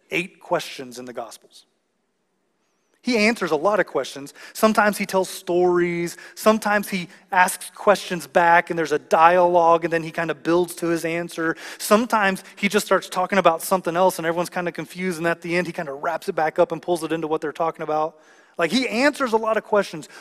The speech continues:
but only eight times do we have it recorded where someone asks him a direct question and he actually gives a direct answer back. I think it's significant.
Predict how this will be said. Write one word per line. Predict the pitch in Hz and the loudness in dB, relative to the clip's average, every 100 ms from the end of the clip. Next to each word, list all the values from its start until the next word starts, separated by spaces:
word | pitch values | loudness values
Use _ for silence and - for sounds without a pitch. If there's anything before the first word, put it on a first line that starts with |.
| - | -2
but | 208 208 | -2 0
only | 214 226 226 226 214 | -2 0 -2 -2 0
eight | 233 233 - | 0 0 -10
times | - 220 170 131 123 170 - _ _ _ - - | -8 -4 -4 -4 -10 -20 -20 _ _ _ -20 -6
do | 185 | 0
we | 202 | 2
have | 196 202 | 4 4
it | 214 | 2
recorded | 190 - 196 180 | -2 0 0 0
where | 160 165 | -2 -4
someone | - 220 220 220 | -2 0 0 0
asks | 175 190 214 - - | -2 -2 -4 -8 -8
him | 208 | -6
a | 185 | -6
direct | 185 190 - | -4 -4 -2
question | 202 185 - 214 208 - | -4 -4 -4 -8 -8 -10
and | 175 | -8
he | 165 196 | -6 -2
actually | 185 - 185 | -2 -2 -10
gives | 127 175 190 180 | -6 0 0 0
a | 190 | -8
direct | 151 160 156 - | -6 -4 -4 -6
answer | 151 143 - 131 - _ _ _ _ _ - | -12 -12 -10 -10 -12 _ _ _ _ _ -12
back. | 120 117 _ _ _ _ _ _ _ _ _ _ _ _ _ _ _ _ _ _ _ _ | -12 -14 _ _ _ _ _ _ _ _ _ _ _ _ _ _ _ _ _ _ _ _
I | |
think | 147 165 | -10 -10
it's | - | -8
significant. | 165 170 - 120 113 | -10 -10 -12 -18 -20